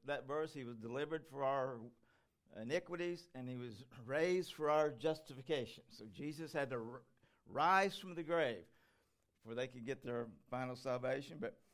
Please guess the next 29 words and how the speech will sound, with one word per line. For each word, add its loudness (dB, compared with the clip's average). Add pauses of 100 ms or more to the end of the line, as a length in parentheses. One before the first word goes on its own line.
(300)
thank -6
God 6
for -4
this -4
promise -2
that 2
God 4
gave 4
them, -6 (560)
gave 0
to -6
every 2 (260)
person 2
in -6
the -4
Old 0
Testament -2 (120)
who -4
would -6 (580)
trust -2 (240)
in -6
the -4
blood 0
sacrifice -2 (520)
that -6
pictured -10
God's -4
Son. -12 (1900)
Okay, 0